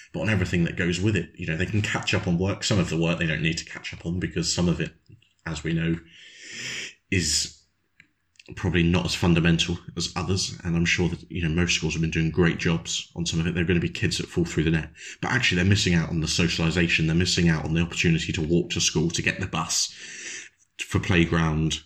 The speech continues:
uh, games and scuffles and dodging and diving and all the things that you kinda learn at school outside of the classroom. Um, that's the difficulty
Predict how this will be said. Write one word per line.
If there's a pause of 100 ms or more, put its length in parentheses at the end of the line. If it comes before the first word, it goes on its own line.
(280)
uh, (120)
games
and
scuffles
and (640)
dodging
and
diving
and
all
the
things
that
you
kinda
learn
at
school
outside
of
the
classroom. (1200)
Um,
that's
the
difficulty